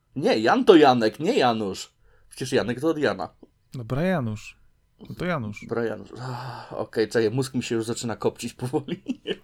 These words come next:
Speaker 1: <laughs>
Speaker 2: Ale ty dopiero zacząłeś.
Speaker 1: Taki Darek to Dariusz, to... a Marek to Mariusz? To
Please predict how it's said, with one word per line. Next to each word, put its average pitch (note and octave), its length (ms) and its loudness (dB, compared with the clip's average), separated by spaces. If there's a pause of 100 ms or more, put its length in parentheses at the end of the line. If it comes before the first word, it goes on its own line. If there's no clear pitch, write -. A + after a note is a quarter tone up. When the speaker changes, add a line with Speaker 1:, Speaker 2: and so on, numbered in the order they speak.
(320)
Speaker 1:
<laughs> - 760 -20
Speaker 2:
Ale C#3 180 -6
ty - 140 -14
dopiero D#3 360 -4
zacząłeś. B2+ 600 -6
Speaker 1:
Taki G2+ 220 -10
Darek A#2 280 4
to A2+ 120 -4
Dariusz, A#2 380 0
to... A#2+ 100 -8 (140)
a G#2+ 80 -6
Marek G#2+ 360 -4
to A#2+ 100 -8
Mariusz? A2+ 540 -6 (460)
To - 60 -16